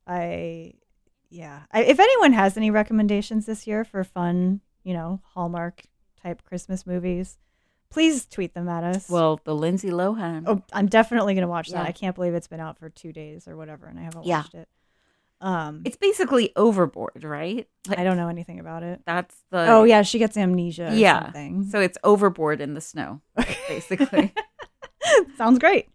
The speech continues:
Speaker 2: Yeah.
Speaker 1: Um, yeah, I'm very much looking forward to that. Been hoping for a Lindsay Lohan comeback for,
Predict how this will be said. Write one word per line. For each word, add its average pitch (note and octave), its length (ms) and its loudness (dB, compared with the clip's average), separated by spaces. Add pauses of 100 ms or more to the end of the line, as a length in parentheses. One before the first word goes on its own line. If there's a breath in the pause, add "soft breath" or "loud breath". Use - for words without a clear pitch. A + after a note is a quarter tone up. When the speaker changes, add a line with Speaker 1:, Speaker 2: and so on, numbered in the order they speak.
Speaker 2:
Yeah. - 160 2 (500 soft breath)
Speaker 1:
Um, F#3+ 520 2
yeah, A3+ 180 4
I'm G3 120 2
very F#3 220 2
much F3 240 -6
looking F3 220 -10
forward E3+ 260 -12
to F3+ 80 -14
that. E3+ 200 -8
Been F#3 100 -6
hoping F#3 260 -2
for F3+ 160 -6
a F3 180 -4
Lindsay F3 280 -6
Lohan E3+ 480 -10
comeback E3+ 420 -10
for, E3+ 320 -12